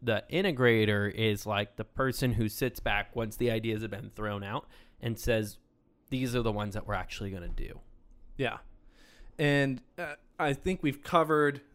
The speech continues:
Speaker 2: the, the big things of at, at least the responsibilities or, or the strengths of the integrator, right? Just running the day-to-day, managing the relationships with the other people in the organization, uh,
Speaker 1: Team development.
Speaker 2: team development, and just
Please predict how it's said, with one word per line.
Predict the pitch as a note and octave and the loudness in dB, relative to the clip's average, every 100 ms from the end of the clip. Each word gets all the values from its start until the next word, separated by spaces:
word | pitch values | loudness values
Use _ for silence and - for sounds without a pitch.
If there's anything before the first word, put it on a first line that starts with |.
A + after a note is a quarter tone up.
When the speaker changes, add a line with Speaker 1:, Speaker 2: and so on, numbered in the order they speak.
| - | -4
Speaker 2:
the, | - C#3+ | -2 0
the | C#3+ C3 | 0 0
big | C#3+ D3+ - | 2 2 0
things | C3+ C3 B2 A#2+ - | -2 0 0 -4 -6
of | C3 B2 A#2+ A2+ | 0 2 2 -2
at, | - B2+ C3+ | 0 0 2
at | C3 | 0
least | D3+ D3+ | 0 0
the | D3 | -2
responsibilities | C3+ C#3+ C3+ C3+ C3+ B2+ B2+ A#2+ | 0 0 0 0 0 0 0 0
or, | B2+ | -4
or | - B2 | -2 -4
the | A2+ A#2 | -4 -6
strengths | - - A#2+ A#2 - | -6 0 0 0 -4
of | A2+ | -4
the | A2+ | -2
integrator, | A2+ A#2 A#2 A2+ | -4 -2 -2 0
right? | A#2+ B2 | 2 2
Just | C#3+ C#3+ - _ - | 0 -6 -8 _ -16
running | D#3 C3+ D#3+ G#3+ G#3+ G3 | -10 4 6 6 2 2
the | E3 | 2
day-to-day, | D3+ C#3 D3+ C#3+ C3 B2 | 4 4 6 4 4 4
managing | A#2 C3 D3 C#3+ D3+ C#3+ - - - _ | 4 2 2 2 2 0 -8 -20 -20 _
the | B2 | 2
relationships | A#2+ B2 C3 B2+ - A#2 - | 4 4 2 0 -2 -4 0
with | B2 A2+ | -2 0
the | A2+ - | -4 0
other | C3+ B2+ | 2 2
people | A#2+ C3 A#2+ A#2+ | 2 0 0 -2
in | |
the | A#2 | 0
organization, | C3 A#2+ A#2 B2 C#3 C3 C3+ B2 A#2+ - - _ | -2 0 -2 2 2 2 2 2 0 -8 -20 _
uh, | A#2 A2+ | 0 2
Speaker 1:
Team | B2+ A#2+ | 4 4
development. | G#2+ G#2+ A2+ A#2 A#2 A2+ | 4 4 4 2 2 2
Speaker 2:
team | C#3 C3+ | 2 2
development, | B2+ C3 C3+ C#3 C3 C3 | 4 6 4 2 -2 -2
and | B2 | 0
just | B2 - | 0 -2